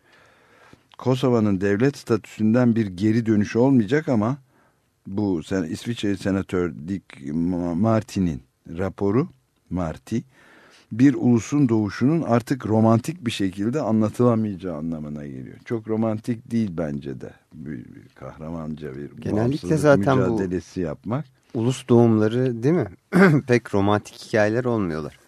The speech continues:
Speaker 1: Bazen de oluyor. Yani Küba'nınki öyle mesela. Küba devrimininki.
Speaker 2: E, tabii. Yani hani romantik yine de bilmiyorum,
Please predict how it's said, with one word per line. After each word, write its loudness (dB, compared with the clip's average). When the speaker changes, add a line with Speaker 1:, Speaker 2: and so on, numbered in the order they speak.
Speaker 1:
Bazen 0
de 2
oluyor. 2
Yani -4
Küba'nınki -2
öyle 2
mesela. -12
Küba -8
devrimininki. -14
Speaker 2:
E, -4
tabii. -4
Yani 0
hani -2
romantik 0
yine -2
de 0
bilmiyorum, -4